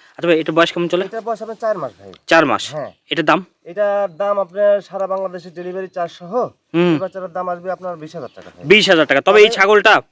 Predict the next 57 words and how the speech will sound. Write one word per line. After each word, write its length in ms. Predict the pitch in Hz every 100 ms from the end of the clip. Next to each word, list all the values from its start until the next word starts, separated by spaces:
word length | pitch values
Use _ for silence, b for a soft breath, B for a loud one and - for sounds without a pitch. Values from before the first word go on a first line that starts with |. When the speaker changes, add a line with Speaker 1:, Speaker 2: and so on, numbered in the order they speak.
| 120
Speaker 1:
বড় 200 | 165 208
করার 180 | 202 175
মতো 180 | 147 135
ভাই। 100 | 196
Speaker 2:
আবদার 260 | 151 190
করলে 300 | - 185 190
আবদার 280 | 185 151 160
রাখা 240 | 131 - 139
যাবে। 180 | 98
Speaker 1:
মানে 480 | 80 _ _ 127 143
Speaker 2:
বুঝছেন 180 | 160 165
ভাই? 100 | 180
Speaker 1:
সম্মান 280 | 185 185 175
রাখা 240 | 156 165
যাবে 200 | 143 127
Speaker 2:
হ্যাঁ, 0 |
Speaker 1:
এটা 200 | 110 110
Speaker 2:
এটা 100 | 123
Speaker 1:
নাকি? 80 | -
Speaker 2:
না 80 | 165
ওইটা। 360 | 139 131 104 - -
আচ্ছা, 200 | - 143
Speaker 1:
হুম। 80 | 139 147
Speaker 2:
ওইটা 180 | 139
আমরা 160 | 139 127
দেখবো। 280 | 107 87 _ - -
Speaker 1:
ঠিক 140 | 170
আছে, 140 | 156 120
ফোন 260 | - 208
দিলে 180 | 214 226
সম্মানই 360 | - 202 196 185
থাকবে। 260 | 156 117
Speaker 2:
জি, 60 | 170
ইনশাল্লাহ 340 | 160 143 127 113
দেখবো। 220 | 104 _ _ -
Speaker 1:
আচ্ছা, 220 | - 117 117 -
এই 100 | 165
যে 60 |
এটা? 260 | 165 160 214
Speaker 2:
এই 80 | 160
যে 100 | 131
ভাই, 240 | 110 92 -
এটা 200 | 156 131
রাজস্থানের 420 | 135 135 131 131
একটা 120 | 127 359
খাসি 300 | 156 - 107
বাচ্চা। 240 | 87 _ -
Speaker 1:
খাসির 400 | - 185 202 185
বাচ্চা 300 | 156 - 120 -
ভাই, 100 | 135
চেহারা 480 | - 190 175 180 180
কি, 120 | 139
হ্যাঁ, 160 | 135 175
সিনা 320 | - 185 175
টিনা 220 | 160 165
দেখেন 220 | 151 156
না। 140 | 156